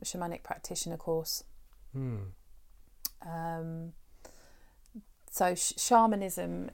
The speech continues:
Speaker 1: is, um, one of the oldest spiritual practices in the world, if not the oldest. And, um, shamans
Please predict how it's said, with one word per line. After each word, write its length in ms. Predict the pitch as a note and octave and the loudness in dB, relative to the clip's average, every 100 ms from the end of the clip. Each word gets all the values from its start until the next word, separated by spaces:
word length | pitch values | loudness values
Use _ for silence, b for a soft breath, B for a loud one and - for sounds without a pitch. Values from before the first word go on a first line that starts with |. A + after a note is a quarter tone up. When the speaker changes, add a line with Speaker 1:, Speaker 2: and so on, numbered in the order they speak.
| - | -4
Speaker 1:
is, 520 | F#3 F3+ F3 - - - - | -2 -2 -2 -6 -8 -8 0
um, 840 | F#3 F3+ F3 E3+ E3+ E3 E3+ F3 - - - - - - - | 2 4 2 0 -4 -6 -8 -10 -16 -20 -20 -20 -20 -20 -14
one 400 | G#3+ G3 G#3 G3+ | -10 -2 0 2
of 300 | G3 F#3 - - - - - - - - - - - - | 0 -2 -8 -20 -20 -20 -20 -18 -20 -20 -20 -20 -20 -16
the 200 | - G3 G3 | -4 2 6
oldest 500 | G3 F#3+ F#3 - - | 6 6 0 -4 -6
spiritual 580 | - F3+ - - F3 - - - | 0 2 0 -2 -6 -8 -14 -4
practices 960 | - - - E3 F3 E3 - - - - - | -4 -4 -8 -8 -6 -4 -4 -4 -6 -14 -10
in 460 | F#3 E3 D#3+ - F#3+ | -6 -6 -6 -10 -8
the 60 | E3 | -4
world, 480 | D#3+ D#3 - - - - - - b b b b - | -2 -2 -4 -8 -12 -18 -20 -20 b b b b -12
if 160 | E3 - | -10 -6
not 140 | - | -4
the 100 | E3+ | 0
oldest. 720 | E3 D#3+ D#3+ - - - - - - b b b b - | 0 -2 -4 -10 -10 -12 -12 -16 -20 b b b b -4
And, 600 | F#3 E3+ E3 E3 E3 - - | 0 0 -2 -4 -6 -8 -8
um, 680 | F3 E3 E3 E3 - F3 F#3 - - - - - - - - - - - - - - - - - - - - - - - - - - - | -4 -2 -2 -4 -4 -6 -10 -16 -20 -20 -20 -20 -20 -20 -20 -20 -20 -20 -20 -20 -20 -20 -20 -20 -20 -20 -20 -20 -20 -20 -20 -20 -18 -8
shamans 760 | - G3+ G3 F#3+ F3+ F3 - | 2 4 4 2 -2 -4 -8